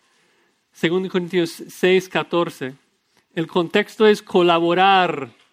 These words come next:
convivir, tener comunión con incrédulos. Y dice Pablo,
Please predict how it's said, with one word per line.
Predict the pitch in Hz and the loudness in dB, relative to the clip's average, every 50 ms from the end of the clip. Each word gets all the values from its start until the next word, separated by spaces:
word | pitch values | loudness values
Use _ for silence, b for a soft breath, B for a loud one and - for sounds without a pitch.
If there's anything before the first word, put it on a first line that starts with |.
| _ _ _ _ _ _ _ _ _ _ _ _ _ _ - | _ _ _ _ _ _ _ _ _ _ _ _ _ _ -6
convivir, | - 190 175 165 165 156 175 175 170 170 190 196 196 196 190 185 180 165 160 | -2 -2 -2 -2 -2 -4 -2 -2 0 0 2 2 2 4 4 4 2 2 0
tener | - 175 170 180 185 185 180 | -2 -2 0 0 0 -2 -2
comunión | - 196 180 175 175 175 170 175 185 196 196 190 180 170 160 147 - _ _ _ _ _ _ | -2 -2 -2 -2 -2 -4 -2 0 2 2 2 2 0 -2 -6 -10 -14 _ _ _ _ _ _
con | _ - 180 175 175 175 180 160 | _ -2 -2 0 0 -2 -4 -4
incrédulos. | 175 160 160 151 - 185 175 180 165 160 143 131 131 135 135 - - - | -4 -6 -4 -4 -2 0 0 0 0 -2 -4 -6 -6 -8 -10 -12 -14 -12
Y | 175 156 156 | -10 -10 -6
dice | 156 185 190 175 - - 190 180 | -4 -4 -4 -4 -4 -4 -4 -2
Pablo, | 185 180 147 143 143 139 151 160 170 175 | 0 0 0 0 0 -2 -6 -8 -10 -10